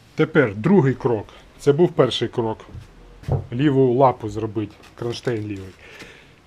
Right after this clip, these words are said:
Другий крок. Е, оце, оцю розпорну втулку треба відкрутити, відкрутити. Так же ж,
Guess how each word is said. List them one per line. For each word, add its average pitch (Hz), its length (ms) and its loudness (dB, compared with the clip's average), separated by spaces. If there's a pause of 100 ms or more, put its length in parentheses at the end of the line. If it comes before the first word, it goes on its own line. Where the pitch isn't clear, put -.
(140)
Другий 135 420 2
крок. 127 400 -4 (500)
Е, 107 340 -10 (1000)
оце, 139 420 -2 (1080)
оцю 151 260 0
розпорну 151 460 2
втулку 160 560 2 (1500)
треба 139 340 6
відкрутити, 139 960 0 (160)
відкрутити. 127 760 -2
Так 110 260 -4
же 113 100 -4
ж, - 100 -10